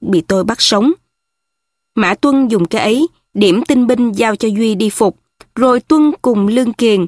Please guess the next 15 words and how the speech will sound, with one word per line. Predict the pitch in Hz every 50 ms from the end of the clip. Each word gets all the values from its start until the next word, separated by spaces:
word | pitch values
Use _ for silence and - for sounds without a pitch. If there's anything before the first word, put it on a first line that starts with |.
| - _ -
mới | 196 196 196 208 226
kéo | 226 - - 208 208 247
quân | 262 269 269 220 208 185
ra | 208 202
đi, | 202 202 208 202 185 - _ _ _ _ _ _ _ _ _ -
chỉ | 220 226
để | 202 208 165 156
Lương | 208 247 269 247 233
Tự, | - 220 175 160 156 - -
Doãn | 180 185 190 160 147 202 -
Thưởng | - 226 170 160 214 -
ở | - 185
nhà | 202 226 240 214 185 160
giữ | 151 151 170 165 -
thành. | - 226 208 175